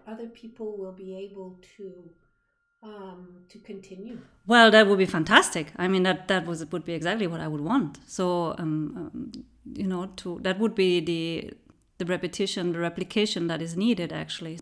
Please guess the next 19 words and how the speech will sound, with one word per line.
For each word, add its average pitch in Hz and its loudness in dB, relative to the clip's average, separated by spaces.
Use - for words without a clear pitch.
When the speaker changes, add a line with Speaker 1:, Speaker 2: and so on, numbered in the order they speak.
Speaker 2:
I 185 -4
think 214 0
also 208 0
the 185 0
behavior 190 0
analytic 185 -2
papers 202 -2
and 190 0
behavior 190 0
analysis, 185 0
they 185 -4
are 180 -4
far 233 -2
better 220 0
in 185 -2
describing, 185 -4
uh, 185 -2
the 180 -2
procedure 214 0